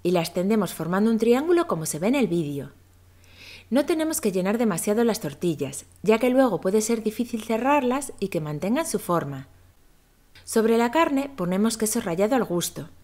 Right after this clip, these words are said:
En mi caso estoy poniendo mozzarella porque funde muy bien. Ahora plegamos los dos extremos sobre la carne formando un triángulo. A medida que tengamos las porciones formadas,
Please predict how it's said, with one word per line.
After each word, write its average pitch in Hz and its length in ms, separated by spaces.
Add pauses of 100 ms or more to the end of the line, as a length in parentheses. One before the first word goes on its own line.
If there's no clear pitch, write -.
(400)
En 196 140
mi 196 100
caso 269 240
estoy 254 180
poniendo 247 380
mozzarella 170 680
porque 156 240
funde 294 260
muy 254 200
bien. 147 400 (1200)
Ahora 302 300
plegamos 247 400
los 156 160
dos 185 140
extremos 220 420
sobre 151 220
la 151 120
carne 269 280
formando 214 420
un 285 80
triángulo. 165 640 (680)
A 196 120
medida 240 440
que 165 100
tengamos 185 340
las 156 160
porciones 185 440
formadas, 277 560